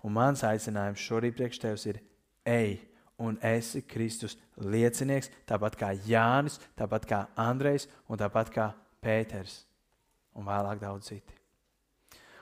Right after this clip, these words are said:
Un varbūt tā šajā rītā tu klausies un tu domāji,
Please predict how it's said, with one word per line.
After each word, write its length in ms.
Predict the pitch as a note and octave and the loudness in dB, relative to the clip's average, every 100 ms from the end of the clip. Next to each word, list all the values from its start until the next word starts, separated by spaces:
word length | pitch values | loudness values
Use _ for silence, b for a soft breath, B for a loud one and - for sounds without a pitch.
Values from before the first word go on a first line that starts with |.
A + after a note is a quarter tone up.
| B | B
Un 80 | A#2 | -2
varbūt 240 | D#3+ G3 | 0 -2
tā 80 | G#3 | -2
šajā 240 | - F3+ E3+ | -2 -2 0
rītā 280 | E3+ E3+ D3 C3+ - _ _ _ _ _ _ | 0 0 -4 -4 -16 _ _ _ _ _ _
tu 80 | - | -12
klausies 920 | - A2+ B2 C#3 F3 F3 E3+ - - - _ _ _ _ _ _ _ _ _ b b b b b b _ _ _ _ _ _ - | -4 0 0 -2 -4 -4 -4 -10 -18 -20 _ _ _ _ _ _ _ _ _ b b b b b b _ _ _ _ _ _ -14
un 100 | A2+ | -10
tu 100 | A#2+ | -6
domāji, 580 | A2+ B2 D#3 D3 C#3+ C3 | -2 0 0 -2 -2 -4